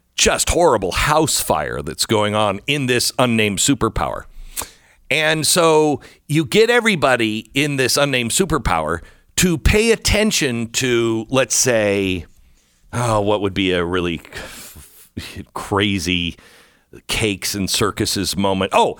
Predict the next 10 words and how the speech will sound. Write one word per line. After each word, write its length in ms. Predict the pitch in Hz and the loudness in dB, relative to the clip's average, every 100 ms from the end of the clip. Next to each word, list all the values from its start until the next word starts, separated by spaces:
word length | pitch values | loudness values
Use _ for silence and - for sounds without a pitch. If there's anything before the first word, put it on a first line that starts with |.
| - | -4
oh, 200 | - 131 - - | 0 0 -2 -8
let's 260 | - 180 - | 0 0 2
say 460 | - 180 135 123 | 2 2 2 0
they 240 | 117 120 117 | 0 0 0
come 220 | - 185 | 0 0
up 200 | 170 147 | 0 0
with 160 | 147 123 | -2 0
this 360 | 139 123 110 - _ - | 0 0 -2 -6 _ -2
bogus 640 | 151 190 190 208 - - - - - _ _ | 2 2 2 0 0 -2 -6 -14 -20 _ _
charge 840 | - - 220 208 113 95 139 - | 0 2 4 4 4 0 -4 -6